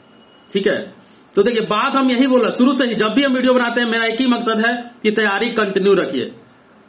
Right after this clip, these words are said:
कभी भी, मतलब, देखिए, अगर आप, आप तो तैयारी कर रहे हैं, आप जो है किस phase में है, तैयारी के फेज में है, चाहे exam date अक्टूबर में हो तो भी आपको तैयारी ही करना है, नवंबर में है तो भी आपको तैयारी करना है। सिस्टम के खिलाफ आप हमेशा नहीं जा सकते हैं,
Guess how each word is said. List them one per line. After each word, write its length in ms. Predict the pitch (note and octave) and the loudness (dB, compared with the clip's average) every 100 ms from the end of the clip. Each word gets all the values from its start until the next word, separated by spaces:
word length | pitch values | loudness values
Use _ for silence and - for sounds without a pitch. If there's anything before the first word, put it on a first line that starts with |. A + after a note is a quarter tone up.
| G3 | -2
कभी 340 | G#3 A#3+ B3+ | 0 2 2
भी, 240 | A#3+ B3+ B3 | 2 2 2
मतलब, 320 | A3+ A3+ F#3+ | -2 -2 -2
देखिए, 200 | G#3 F3+ | 0 0
अगर 220 | F3+ A#3 | 0 0
आप, 260 | A3+ A3 - | -2 -4 -2
आप 220 | G3 A3 A#3+ | -2 0 -2
तो 60 | |
तैयारी 300 | A3 G#3 G#3+ | 0 0 -2
कर 180 | A3+ G#3+ | -2 -2
रहे 160 | G3+ G#3 | 0 -2
हैं, 120 | G#3 - - _ _ | -4 -16 -20 _ _
आप 300 | D#3+ G3 F3 E3 | -4 -4 -4 -4
जो 140 | F3+ | 0
है 140 | G3 G3 | 0 0
किस 240 | B3 - | -2 0
phase 180 | A3+ G#3+ | 0 0
में 120 | F3+ | -2
है, 100 | C#3+ | -2
तैयारी 300 | F3+ E3+ F#3+ | -2 0 0
के 100 | G#3+ | -2
फेज 260 | G#3 G#3 G3 | 0 0 0
में 120 | G3 | 0
है, 120 | G#3+ | -2
चाहे 220 | G#3+ F3 | -2 -2
exam 400 | F3+ E3 F3+ F#3+ | -2 -2 -2 -2
date 320 | F#3 F#3+ F3 - - - - | -2 -2 -4 -12 -20 -12 -6
अक्टूबर 420 | - G3+ F#3+ A3 | 0 2 4 2
में 100 | G3+ | 2
हो 100 | G3+ | 2
तो 160 | F#3 | 2
भी 120 | E3 G3+ | 2 0
आपको 240 | G3 G3+ | 0 -2
तैयारी 320 | F#3+ E3+ E3+ | 0 0 0
ही 80 | G#3 | 0
करना 260 | G3+ F#3 F#3 | 0 0 -2
है, 180 | G3 - - - C#3+ | -4 -8 -20 -8 -2
नवंबर 500 | F#3 A3 A#3 B3+ B3+ | 2 2 2 2 2
में 120 | A#3 | 0
है 100 | G#3+ | 0
तो 180 | - G3 | 2 2
भी 120 | A3+ | 2
आपको 260 | A3 G#3+ | 0 -2
तैयारी 300 | G#3 F#3+ G3+ | 0 0 0
करना 220 | G#3+ G#3 G#3 | 0 0 0
है। 100 | G3 | -2
सिस्टम 440 | A#3 G#3+ B3 B3 | -4 -2 0 0
के 80 | B3 | 0
खिलाफ 240 | A#3+ A#3 | -2 -2
आप 220 | A3+ A3 - C#3+ D#3+ | -2 -6 -12 -10 -2
हमेशा 280 | G3 G#3 | 0 0
नहीं 240 | G#3+ F#3+ G3+ | 0 0 0
जा 140 | F3 | 0
सकते 300 | C#3 A2+ - | -2 -8 -10
हैं, 180 | G#2 G#2 | -12 -14